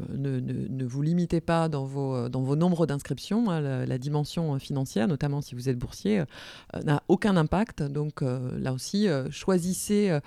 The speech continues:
euh, un, un paquet d'écoles, je veux dire, ou une grappe d'écoles, euh, qui correspond à ce que, ce que vous pouvez viver, enfin, ce que vous pouvez viser, pardon, sans, euh, sans trop de limitations sur cette dimension-là.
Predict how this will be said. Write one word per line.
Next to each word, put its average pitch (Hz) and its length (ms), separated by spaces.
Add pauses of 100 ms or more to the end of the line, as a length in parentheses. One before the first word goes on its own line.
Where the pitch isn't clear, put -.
(300)
euh, 139 300
un, 139 380 (100)
un 147 120
paquet 196 340
d'écoles, 196 460
je 202 60
veux 165 80
dire, 165 120
ou 165 80
une 156 80
grappe 196 300
d'écoles, 196 460 (360)
euh, 143 220
qui 156 140
correspond 156 440
à 147 100
ce - 60
que, 135 260
ce 123 60
que - 80
vous 135 140
pouvez 139 220
viver, 143 360 (160)
enfin, 151 200 (260)
ce - 60
que - 100
vous 160 100
pouvez 151 200
viser, 180 340
pardon, 170 320 (320)
sans, 196 380
euh, 147 260
sans 165 240
trop - 160
de 160 100
limitations 175 560
sur 170 160
cette - 300
dimension-là. 151 580